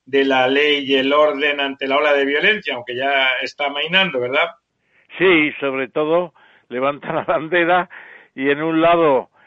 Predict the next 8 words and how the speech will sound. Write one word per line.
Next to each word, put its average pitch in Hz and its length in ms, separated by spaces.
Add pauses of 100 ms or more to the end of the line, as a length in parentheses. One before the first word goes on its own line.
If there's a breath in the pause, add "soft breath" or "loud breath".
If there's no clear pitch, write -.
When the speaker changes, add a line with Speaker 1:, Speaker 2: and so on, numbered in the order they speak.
(120)
Speaker 2:
el 123 120
ejército 170 800 (260 soft breath)
y 135 100
en 139 60
el 139 160
otro 165 320
la 139 140
iglesia, 131 560